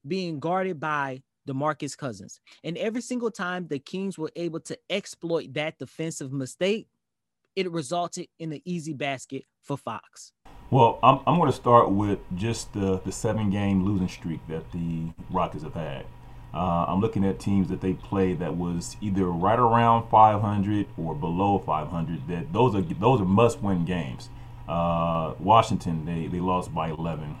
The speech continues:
Speaker 2: Uh, the Knicks, I think they beat them by twenty. Uh, Pelicans, I think they,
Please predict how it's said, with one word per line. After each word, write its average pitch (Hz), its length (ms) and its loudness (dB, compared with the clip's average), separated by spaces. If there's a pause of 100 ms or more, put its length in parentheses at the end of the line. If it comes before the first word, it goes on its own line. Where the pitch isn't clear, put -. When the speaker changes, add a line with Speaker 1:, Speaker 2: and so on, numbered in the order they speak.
(120)
Speaker 2:
Uh, 80 240 -6
the 80 100 -6
Knicks, 95 460 -2
I 78 100 -10
think 87 180 -6
they 85 100 -6
beat 82 140 -4
them 80 120 -4
by 76 140 -4
twenty. 85 500 -4 (480)
Uh, 80 300 -4
Pelicans, 90 560 0
I 78 80 -8
think 85 240 -6
they, 90 240 -2